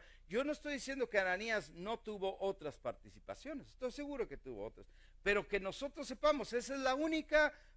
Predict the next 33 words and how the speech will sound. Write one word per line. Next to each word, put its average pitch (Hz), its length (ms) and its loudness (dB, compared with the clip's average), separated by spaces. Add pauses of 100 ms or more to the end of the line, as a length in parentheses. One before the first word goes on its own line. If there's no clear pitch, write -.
participación 196 1080 0 (180)
que 208 120 4
podemos 214 500 0
ver, 185 360 6 (1400)
pero 165 220 2
fue 190 240 -2
parte 208 640 -4
del 151 200 -2
engranaje, 151 720 -4
porque 156 260 -8
mire, 190 320 -2 (260)
se 170 280 0
salvó 156 560 2
Pablo 226 560 4 (480)
y 175 100 -4
hasta 170 320 0
el 156 160 0
día 226 220 2
de 220 80 2
hoy 226 400 6
estamos - 560 -8
aprendiendo 180 920 -2 (180)
del 131 260 0
reino 175 460 0
de 117 120 -6
Dios 202 440 2 (280)
por 185 240 4
las 147 320 -4
epístolas 135 720 -6
del 113 140 -6
apóstol 120 420 -10
Pablo. 95 240 -8
Entonces, 185 340 -4